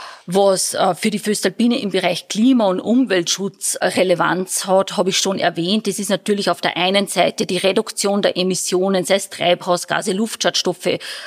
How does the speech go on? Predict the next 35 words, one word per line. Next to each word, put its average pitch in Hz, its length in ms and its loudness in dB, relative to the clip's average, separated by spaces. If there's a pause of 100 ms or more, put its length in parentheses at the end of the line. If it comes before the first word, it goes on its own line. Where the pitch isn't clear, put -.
(160)
Wasseremissionen 185 920 0
et - 180 -4
cetera. 180 500 -2 (600)
Aber 196 240 2
auch 202 180 0
die - 140 -6
Kreislaufwirtschaft - 1080 -2
ist 202 140 0
ein 175 80 2
ganz 170 220 0
essentielles, 160 1040 -2
äh, 175 360 0
Thema. 156 560 -2 (320)
Das - 240 -2
hat 180 280 2
auf - 160 -2
der - 160 -2
einen 185 260 0
Seite, 190 380 0
bringt 226 420 -2
die - 80 -8
Kreislaufwirtschaft 196 840 -2
natürlich 185 520 0 (260)
ökonomische 214 720 2
Vorteile, 220 720 0 (340)
aber 214 400 2
wir 214 140 2
stellen 190 320 0
auch - 160 -2
sicher, - 440 0
dass 185 220 0
wir 196 100 0
unseren 202 300 -2
ökologischen 214 720 0
Fußabdruck - 720 -8